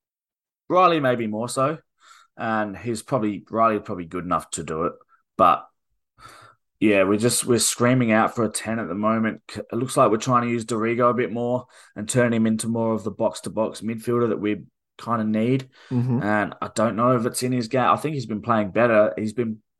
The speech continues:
Speaker 1: definitely doing that sort of role a bit more in preseason and in the two games I've seen so far. Um, I don't know. We're just, if we're not firing, it really hurts when we have guys like,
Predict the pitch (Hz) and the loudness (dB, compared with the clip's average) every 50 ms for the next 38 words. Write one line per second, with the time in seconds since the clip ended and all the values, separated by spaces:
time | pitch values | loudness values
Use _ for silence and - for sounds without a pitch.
0 | _ _ _ _ _ - 120 127 - 147 120 110 - 113 117 123 120 110 92 - | _ _ _ _ _ -6 -4 -2 0 0 0 2 2 2 2 2 2 0 0 0
1 | - - 113 104 104 95 98 98 98 98 98 95 98 101 - - 98 101 101 101 | -2 -2 -2 -2 -2 0 0 2 2 2 2 2 0 -2 -2 -2 -4 -6 -6 -6
2 | 95 87 - - 110 104 101 - - 98 98 101 92 95 95 90 87 - - - | -6 -8 -8 -6 -6 -4 -4 -4 -2 -2 -2 -2 -2 -4 -6 -8 -8 -10 -16 -20
3 | - - - _ - 95 98 101 98 90 - - 113 107 101 107 101 101 101 95 | -20 -20 -16 _ -2 0 0 0 0 0 0 2 2 4 6 4 4 4 2 0
4 | 95 87 - - 107 98 87 - - - 98 107 104 - 95 90 90 95 101 101 | -2 -2 -2 -4 -4 -4 -4 -4 0 2 2 2 2 2 2 2 2 2 2 -2
5 | - _ - - - - - _ _ _ - - 95 92 90 90 90 87 85 - | -6 _ -20 -20 -20 -20 -20 _ _ _ -6 -2 0 2 2 2 0 -2 -4 -12
6 | _ _ _ _ _ _ _ - - - _ _ _ - 117 113 110 107 110 107 | _ _ _ _ _ _ _ -20 -20 -20 _ _ _ 0 0 2 4 4 4 4
7 | 107 98 104 107 123 120 - - - _ _ _ _ - - - - _ _ - | 4 2 0 -2 -4 -4 -4 -4 -6 _ _ _ _ -20 -20 -20 -20 _ _ -4
8 | 120 104 123 139 139 143 160 - - - - 143 139 139 135 131 120 117 120 131 | -2 2 4 4 6 6 4 4 2 0 2 6 8 8 10 8 8 6 2 -2
9 | 147 151 - _ _ _ _ _ 104 107 110 113 131 127 127 120 107 107 120 120 | -6 -8 -12 _ _ _ _ _ -10 -8 -4 -2 0 2 2 0 2 2 2 2
10 | 117 101 - - 120 113 107 107 104 107 107 104 98 - 110 104 98 98 98 87 | 2 0 0 -4 -4 -4 -4 -4 -2 0 0 0 0 0 0 2 2 2 0 0
11 | 98 98 95 90 - | -2 -4 -4 -4 -6